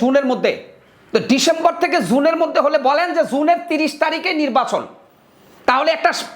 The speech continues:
পরিষ্কার ধারণা যাবে বিএনপি সহ সবাই সামনে। তখন যদি বিএনপি রাস্তায় নামে ইউনূস সরকারকে বেকায়দা ফেলার জন্য, তাহলে বিএনপি পচে যাবে। কিন্তু আপনারা তো, মানে, কি বলবো, একটা মেয়ের বিয়ের কথা যখন আসে, ঘটক আসে, তখন তো বলতে হবে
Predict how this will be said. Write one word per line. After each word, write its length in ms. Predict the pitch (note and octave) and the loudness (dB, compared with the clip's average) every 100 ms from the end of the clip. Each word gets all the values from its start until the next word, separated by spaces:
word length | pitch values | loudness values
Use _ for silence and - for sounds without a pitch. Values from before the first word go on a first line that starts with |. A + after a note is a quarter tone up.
| - - - | -20 -12 0
পরিষ্কার 380 | E4+ F4+ - D4+ | 0 2 -2 0
ধারণা 300 | - C4+ D4+ | 0 0 2
যাবে 180 | B3 G#3+ | 2 0
বিএনপি 300 | F#3+ B3 B3 | 0 -2 -2
সহ 140 | B3+ B3 | -2 0
সবাই 140 | G#3+ G#3 | 0 0
সামনে। 200 | G3+ E3+ - - | -2 -6 -8 -2
তখন 260 | D4+ E4+ G4 F#4 | 0 2 0 0
যদি 140 | F4+ C#4 | 0 0
বিএনপি 320 | C#4+ C#4 C4+ | 0 0 0
রাস্তায় 380 | A#3 A3+ - A#3 G3 | 0 0 0 0 0
নামে 160 | D#3 - - _ _ _ _ _ - | -2 -6 -14 _ _ _ _ _ -2
ইউনূস 320 | A3+ D4+ E4+ | 2 2 2
সরকারকে 320 | E4+ D#4+ D4 C#4 | 0 0 0 2
বেকায়দা 380 | A#3+ A#3+ A3 G3+ | 2 2 0 -2
ফেলার 240 | G#3 G3+ | -2 -2
জন্য, 100 | F3+ | -2
তাহলে 180 | F3 C#4 A#3+ | -2 -2 0
বিএনপি 220 | C4 B3+ | -2 0
পচে 160 | B3+ B3+ | 0 2
যাবে। 200 | F3 A2 - - _ _ - - | 0 -2 -12 -20 _ _ -20 -6
কিন্তু 160 | A#3 A#3+ G#3+ | -2 2 0
আপনারা 280 | - C4+ C#4+ | 0 0 0
তো, 160 | D4 D4 C#4+ - G3+ | 2 0 0 -2 -2
মানে, 140 | A#3 B3 - | -2 -2 -4
কি 80 | C#4 | 0
বলবো, 260 | C4 G#3 E3+ | 2 2 0
একটা 240 | F#3+ - | 0 0
মেয়ের 260 | B3 B3+ B3 F3 | 0 2 0 0
বিয়ের 200 | B3 C#4 | 0 2
কথা 140 | C#4 C#4+ A3 | 0 -2 -2
যখন 160 | A#3+ A#3+ | -2 -2
আসে, 280 | G3 - D#3+ - - _ _ | -2 -2 -4 -6 -20 _ _
ঘটক 340 | B2 A#3 D#4 C#4+ | -4 -2 0 -2
আসে, 240 | - F3 A#2 - - - | -2 -4 -6 -12 -20 -6
তখন 200 | A3 B3 A#3+ | -2 -2 -2
তো 40 | |
বলতে 300 | A#3+ B3+ C4+ | 0 0 0
হবে 200 | B3+ A#3+ | -2 0